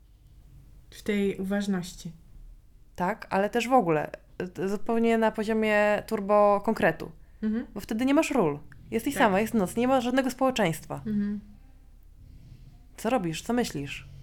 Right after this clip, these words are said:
Speaker 2: Co to jest za
Speaker 1: Piękne.
Speaker 2: hałas?
Speaker 1: Ech. Lama Kej.
Speaker 2: Tak.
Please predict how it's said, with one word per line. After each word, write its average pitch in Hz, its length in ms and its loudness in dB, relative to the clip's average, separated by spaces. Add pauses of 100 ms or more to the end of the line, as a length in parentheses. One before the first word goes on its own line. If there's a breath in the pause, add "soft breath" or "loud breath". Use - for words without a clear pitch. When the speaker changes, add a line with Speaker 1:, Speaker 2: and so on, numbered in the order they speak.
(520)
Speaker 2:
Co 185 100 -8
to 208 100 0
jest 208 100 0
za 214 60 0
Speaker 1:
Piękne. 226 140 6
Speaker 2:
hałas? 160 380 4 (2500 loud breath)
Speaker 1:
Ech. 247 220 2 (1000 loud breath)
Lama 233 340 2
Kej. 180 380 -4 (1900 soft breath)
Speaker 2:
Tak. - 340 -4